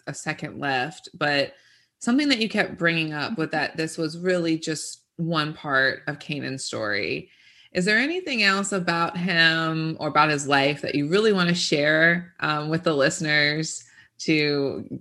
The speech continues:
give, you know, the full book rather than this one chapter?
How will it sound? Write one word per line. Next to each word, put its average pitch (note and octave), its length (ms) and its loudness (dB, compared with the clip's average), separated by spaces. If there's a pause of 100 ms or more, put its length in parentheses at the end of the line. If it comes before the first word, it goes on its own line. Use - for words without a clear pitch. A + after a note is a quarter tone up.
(220)
give, G#3 260 2
you G3+ 120 2
know, E3 320 2 (120)
the F3 140 4
full G#3 240 4
book F3 460 4 (260)
rather D#3 320 4
than D3+ 180 0
this D3+ 180 -2
one D3 160 -2
chapter? D#3 540 -2